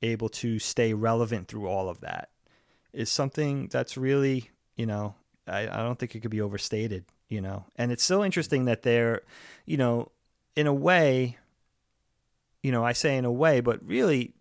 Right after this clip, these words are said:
really it's true. You have the main players today in children's entertainment, which, as you said,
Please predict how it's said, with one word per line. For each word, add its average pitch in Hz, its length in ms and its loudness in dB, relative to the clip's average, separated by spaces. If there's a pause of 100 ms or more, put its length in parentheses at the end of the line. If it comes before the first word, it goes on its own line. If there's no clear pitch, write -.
really 165 360 2
it's 113 140 0
true. 131 540 -2
You 113 180 -2
have 120 420 -2 (440)
the 120 100 -2
main 135 300 2
players 120 400 0
today 127 360 0
in 113 60 -4
children's 110 500 -6
entertainment, 107 720 -4
which, - 380 -6
as 110 200 -2
you 170 120 2
said, 101 440 -2